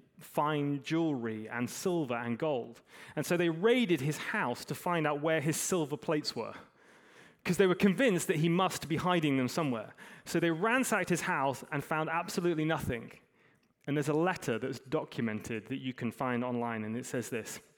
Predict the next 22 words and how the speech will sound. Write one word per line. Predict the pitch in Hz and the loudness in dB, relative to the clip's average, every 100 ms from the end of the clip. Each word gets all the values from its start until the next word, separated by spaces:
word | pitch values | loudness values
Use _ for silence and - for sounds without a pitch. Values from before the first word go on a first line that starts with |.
| _ _ _ _ _ - _ _ _ _ | _ _ _ _ _ -20 _ _ _ _
"At | - 180 - | -6 -6 -2
present, | 185 - 120 - - - _ _ | -4 -2 -6 -8 -16 -20 _ _
I | 135 | -12
have | 127 127 | -10 -12
two | - 190 208 226 | -10 -6 -4 -6
silver | - - 165 151 151 | -8 -8 -6 -4 -6
spoons | - 135 123 127 120 | -8 -4 -2 -2 -4
in | - 123 | -6 -4
London | 110 110 104 107 - - _ _ _ - | -4 -6 -10 -12 -16 -20 _ _ _ -10
and | 110 - | -10 -8
two | 139 135 135 139 | -4 -2 -2 -2
in | 123 | -4
Bristol, | 117 - - 110 - _ _ _ _ _ _ _ _ _ - | -4 -10 -14 -18 -18 _ _ _ _ _ _ _ _ _ -8
and | 127 | -4
I | 123 | -2
do | 120 175 | -2 -2
not | 180 - | -2 -4
plan | - 143 127 123 | -4 -2 0 -2
to | 123 | -4
buy | 117 117 127 | -4 -4 -4
any | 147 151 156 | -2 0 0
more | 131 110 107 107 | 0 -2 -4 -8